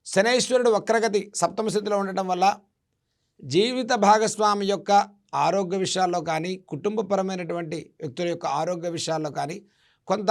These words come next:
అనిశ్చిత వాతావరణం కలగకుండా జాగ్రత్తలు పాటించడం చెప్పదగ్గ సూచన. అంటే, కుటుంబ మూలకమైనటువంటి ఖర్చు స్థానం అనేది కన్యా రాశి వారికి పెరిగేటువంటి అవకాశం గోచరిస్తుంది. షష్టమంలో చంద్రరాహుల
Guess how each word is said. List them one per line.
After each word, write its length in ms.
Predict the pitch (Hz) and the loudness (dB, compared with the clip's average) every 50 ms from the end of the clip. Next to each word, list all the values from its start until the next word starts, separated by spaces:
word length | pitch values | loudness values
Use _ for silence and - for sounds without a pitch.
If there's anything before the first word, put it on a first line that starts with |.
| 202 170 | 4 4
అనిశ్చిత 340 | 190 214 - - 247 220 247 | 4 0 0 -2 -2 -2 2
వాతావరణం 600 | 226 220 214 208 190 202 196 196 190 190 185 165 - _ _ _ _ _ _ _ _ _ _ - | 4 4 4 4 4 4 4 4 2 -2 -6 -8 -12 _ _ _ _ _ _ _ _ _ _ -4
కలగకుండా 440 | 151 175 190 170 185 190 175 180 180 156 160 | -2 -2 -2 -2 -4 -4 -2 0 -2 0 0
జాగ్రత్తలు 400 | 156 165 165 190 165 190 185 156 170 | -4 -2 -4 -4 -6 -6 -6 -2 -2
పాటించడం 380 | 165 160 156 - 156 170 165 156 | -2 -2 -2 -6 -8 -10 -8 -8
చెప్పదగ్గ 360 | 151 139 - 147 143 143 147 139 120 | -8 -8 -8 -8 -10 -8 -8 -8 -10
సూచన. 240 | 123 - - - - - - - | -10 -12 -14 -16 -20 -20 -16 -14
అంటే, 200 | 151 147 190 180 165 165 _ _ _ _ _ _ _ _ _ - 175 | -6 -4 -4 -4 -4 -6 _ _ _ _ _ _ _ _ _ -2 -2
కుటుంబ 320 | 185 180 233 226 233 233 | 2 4 4 2 4 0
మూలకమైనటువంటి 880 | 226 220 226 220 220 214 202 208 202 196 190 190 185 175 185 185 175 - - | 0 0 2 2 2 0 0 -2 -4 -2 -4 -4 -6 -6 -6 -6 -6 -6 -6
ఖర్చు 260 | - 160 151 - 220 202 208 | -6 -6 -4 -4 -4 -4 -4
స్థానం 340 | - 202 190 190 190 180 175 | -2 -2 -2 -2 -2 -6 -6
అనేది 200 | 170 165 170 170 - | -6 -6 -8 -6 -6
కన్యా 240 | 156 147 165 175 180 | -6 -6 -4 -4 -2
రాశి 260 | 165 165 160 127 143 147 | -2 -4 -4 -6 -6 -6
వారికి 260 | 147 143 143 147 175 214 240 - _ - | -6 -6 -6 -8 -8 -10 -10 -12 _ -8
పెరిగేటువంటి 520 | 156 151 160 160 202 196 185 185 175 156 160 147 | -8 -6 -6 -6 -6 -8 -8 -10 -10 -8 -8 -8
అవకాశం 320 | - - 139 131 - 160 190 | -8 -8 -10 -10 -10 -12 -14
గోచరిస్తుంది. 580 | - - - _ - - - _ - - - _ _ _ _ _ _ _ _ _ _ _ _ _ _ _ - - | -14 -16 -18 _ -20 -20 -20 _ -20 -20 -20 _ _ _ _ _ _ _ _ _ _ _ _ _ _ _ -10 -2
షష్టమంలో 460 | - 214 208 - 254 254 262 254 262 254 | 0 0 2 2 0 0 0 2 0 0
చంద్రరాహుల 560 | - 214 214 220 233 226 233 226 208 220 | 2 2 2 2 4 4 6 6 6 4